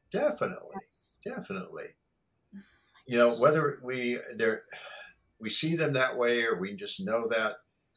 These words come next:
Speaker 1: that's something I think I wanna encourage everybody to check out. You know, call on an ancestor, call on great grandma,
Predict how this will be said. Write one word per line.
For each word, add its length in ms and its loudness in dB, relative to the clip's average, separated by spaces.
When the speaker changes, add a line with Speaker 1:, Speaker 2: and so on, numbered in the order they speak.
Speaker 1:
that's 200 4
something 300 0
I 80 2
think 220 -6
I 60 0
wanna 180 -4
encourage 420 -4
everybody 420 -4
to 60 -14
check 340 -4
out. 340 -4
You 120 -8
know, 120 -4
call 360 0
on 100 0
an 100 -4
ancestor, 720 -4
call 260 -2
on 260 0
great 240 -4
grandma, 320 -6